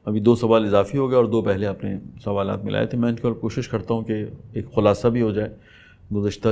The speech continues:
جو ہماری بات چیت رہی ہے، اور ایک، آ، میں جسے سمجھتا ہوں کہ ایک پیغام ہے جو پہنچنا چاہیے اس اہم دن اور رات کی مناسبت سے، اور ایک اہم ایشو جس میں امام کی ولادت کا ایام ہے،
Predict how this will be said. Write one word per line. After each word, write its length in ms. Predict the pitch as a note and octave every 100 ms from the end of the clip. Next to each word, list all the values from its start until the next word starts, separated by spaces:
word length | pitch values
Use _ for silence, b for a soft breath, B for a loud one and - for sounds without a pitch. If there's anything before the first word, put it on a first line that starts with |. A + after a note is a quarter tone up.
| G#2
جو 100 | G2+
ہماری 200 | G2 G2
بات 220 | F#2+ F#2
چیت 160 | G#2
رہی 280 | G2 G#2+ B2+
ہے، 60 | - -
اور 380 | - F#2+ F#2+ F#2+
ایک، 280 | F#2+ F#2 G#2+
آ، 440 | G#2 G2+ F#2 E2+ - - - -
میں 240 | G#2 A#2
جسے 200 | G2+ A2
سمجھتا 300 | G#2 G2 -
ہوں 80 | G2+
کہ 60 | G2+
ایک 220 | G2 - - -
پیغام 440 | G2+ G2 G2+ G2+
ہے 60 | G2
جو 100 | G2
پہنچنا 360 | F2 F#2 G2
چاہیے 380 | F#2 F#2 F#2 G2
اس 120 | F#2+ - B B B B B B B B B B B B B B -
اہم 420 | A#2+ C3 A#2 A2 - - _ _ _ _ _ _
دن 360 | G2+ F#2+ A#2 A2
اور 160 | G#2 F#2+ G#2 G#2
رات 280 | G#2+ G#2 -
کی 60 |
مناسبت 460 | G#2+ G#2 G2 - G#2
سے، 220 | - G2 E2 - _ _ - -
اور 240 | A2 G2+
ایک 140 | G2 - -
اہم 220 | G2 G2+
ایشو 380 | G2 - G2+ G2 -
جس 220 | G2 -
میں 180 | F#2+ F#2 - -
امام 300 | G2+ F#2+ F2+
کی 140 | F2+
ولادت 460 | G2 F#2 F#2 F#2+ -
کا 60 |
ایام 400 | F#2+ F2 F2+ F#2
ہے، 60 | F2+